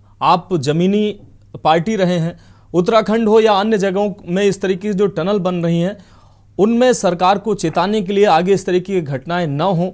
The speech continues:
उसके लिए विपक्ष के, बतौर विपक्ष आप लोग क्या करने वाले हैं?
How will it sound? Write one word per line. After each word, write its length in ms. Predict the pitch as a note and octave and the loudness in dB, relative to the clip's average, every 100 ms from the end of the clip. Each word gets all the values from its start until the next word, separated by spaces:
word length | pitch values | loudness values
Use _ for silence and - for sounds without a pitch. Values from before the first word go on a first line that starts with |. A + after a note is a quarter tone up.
| - - _ | -10 -20 _
उसके 340 | F3 F#3 - A#3+ | -4 -2 0 2
लिए 500 | G3+ G#3 A3 - - _ _ _ _ _ _ _ _ _ - _ - | 2 2 2 -2 -18 _ _ _ _ _ _ _ _ _ -20 _ -8
विपक्ष 520 | A#2 F3+ A#3+ A#3+ - | 0 2 0 -2 -4
के, 400 | G3+ A3+ A3 G#3+ - | 0 2 2 0 -4
बतौर 320 | D3+ G#3+ A3+ | -4 0 0
विपक्ष 440 | F3+ F3+ G#3+ - G3 - - | 0 0 -2 -2 -6 -6 -2
आप 180 | F3 F#3+ | -2 0
लोग 220 | G3+ F#3+ | -4 0
क्या 140 | F3+ | -2
करने 280 | F3 D#3 D#3 | -2 -4 -4
वाले 220 | C3+ B2 | -4 -4
हैं? 160 | A#2 | -6